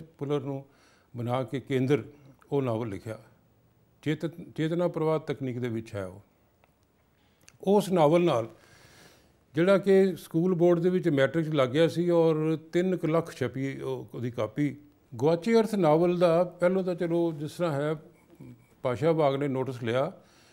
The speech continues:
ਲੇਕਿਨ ਚਾਰ ਪੰਜ ਸਾਲ ਬਾਅਦ ਨਾ ਜਦੋਂ ਉਸ ਨਾਵਲ ਦੇ ਹੋਰ ਪ੍ਰਸ਼ੰਸਾ ਹੋਈ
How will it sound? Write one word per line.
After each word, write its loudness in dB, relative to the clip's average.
ਲੇਕਿਨ 0
ਚਾਰ 4
ਪੰਜ 2
ਸਾਲ 2
ਬਾਅਦ 2
ਨਾ -6
ਜਦੋਂ -4
ਉਸ -4
ਨਾਵਲ -4
ਦੇ -4
ਹੋਰ -2
ਪ੍ਰਸ਼ੰਸਾ -8
ਹੋਈ -4